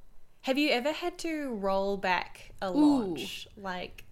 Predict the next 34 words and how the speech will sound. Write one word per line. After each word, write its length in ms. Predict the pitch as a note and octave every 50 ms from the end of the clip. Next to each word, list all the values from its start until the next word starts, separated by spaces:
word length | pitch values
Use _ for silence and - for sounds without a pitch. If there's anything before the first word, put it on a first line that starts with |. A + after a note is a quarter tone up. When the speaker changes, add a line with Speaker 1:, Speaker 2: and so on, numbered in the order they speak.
| - - - -
Speaker 1:
yeah, 340 | - A3+ G#3 F#3+ F3 D3+ E3+
maybe 240 | F#3 G3 G3 G#3
you 100 | A3 G#3+ G3+
launched 220 | G3 G3 G3 G3
something 360 | - G3+ F#3 F#3+ F#3+ F#3+ F#3
and 100 | F#3 F#3
then 160 | F3+ F3+ F3+ F3+
suddenly 560 | - F#3+ F#3 F3+ F3+ F3+ F3+ F3 F3 F3 F3+
something 540 | F3+ - F#3+ F3+ F3 F#3 F#3 F3+ F3+ F3+ F#3
broke 440 | - G#3 G#3+ G#3 G3 G3 F#3+ F#3+
or 60 | G#3 G3
didn't 220 | F#3+ F#3 F#3 E3
go 180 | - F3 F3 F3+
well 240 | F#3 F#3 F3+ F#3
and 100 | F#3 F3+
you 80 | F3+ F#3
had 200 | F3+ F#3+ E3+ -
to 80 | - F3+
sort 160 | - - E3
of 80 | E3+
start 280 | - - - E3+ E3 -
rolling 300 | E3 D#3+ D#3+ D#3+ E3 D#3+
it 140 | - G2 -
back. 460 | - E3 D#3 - - - - - - - - - - - - - - - - - -
Speaker 2:
I 140 | B3+ E4 F#4+
don't 360 | F#4 - - C5+ B4+ - D#4 C#4+
know. 220 | C#4+ D4+ C#4+ A#3 -
I 120 | - D4
think 440 | C#4+ - - - D#4 F#4 G#4 - -
that's 280 | - G#4+ - - - -
happened 640 | - D4+ D4 D4 D4+ C#4+ C4+ C4+ C4 B3+ A#3 - - - - - - - - -
when 180 | - B3+ C#4 C4
we've 180 | B3+ B3 A#3 -
shipped 440 | - - - A#3 - - - -